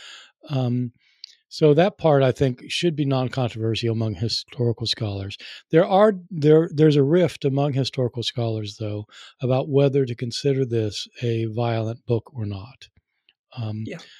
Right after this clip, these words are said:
Speaker 1: there are scholars who have written books claiming that,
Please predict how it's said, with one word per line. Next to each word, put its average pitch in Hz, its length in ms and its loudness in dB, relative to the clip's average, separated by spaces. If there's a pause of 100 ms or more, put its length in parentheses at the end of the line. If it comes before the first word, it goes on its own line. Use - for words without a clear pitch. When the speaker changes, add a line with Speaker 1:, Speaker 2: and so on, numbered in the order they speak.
(300)
Speaker 1:
there 135 200 0
are 123 360 0
scholars 123 480 0
who 123 100 0
have 107 160 -4
written 127 240 -4
books 107 300 -4
claiming 117 720 -4
that, 117 320 -6